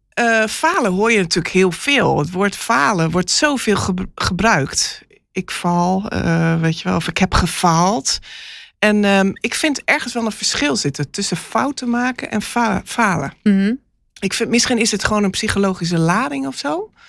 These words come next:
Speaker 1: Maar als je denkt aan falen, denk ik vaak, "Oké, als ik, ik heb gefaald." Nou, dat klinkt zwaar.
Speaker 2: Mm.
Speaker 1: En dat voel je ook zo. "Oh, faal. Ik,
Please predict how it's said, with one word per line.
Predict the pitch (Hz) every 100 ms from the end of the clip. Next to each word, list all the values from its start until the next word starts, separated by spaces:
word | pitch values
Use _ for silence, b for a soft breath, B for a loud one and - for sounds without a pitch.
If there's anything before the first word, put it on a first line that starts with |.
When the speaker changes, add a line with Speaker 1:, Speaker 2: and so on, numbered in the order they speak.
| b b b b _
Speaker 1:
Maar | -
als | 220 -
je | 208
denkt | 202 220 208 -
aan | - 185 185
falen, | - 302 302 175 190 247
denk | 208 208 196
ik | 277 -
vaak, | - 185 -
"Oké, | 196 -
als | 160 165
ik, | 180 -
ik | - -
heb | 190 -
gefaald." | - 170 - 202 - - -
Nou, | - 175
dat | 180 -
klinkt | - 277 190
zwaar. | - 165 196 262 - - -
Speaker 2:
Mm. | 208 190 185 -
Speaker 1:
En |
dat | 196 165
voel | - 247 302
je | 220 -
ook | 156
zo. | - 165 139 131
"Oh, | - 220 196 165
faal. | - - 202 214 214 -
Ik, | 170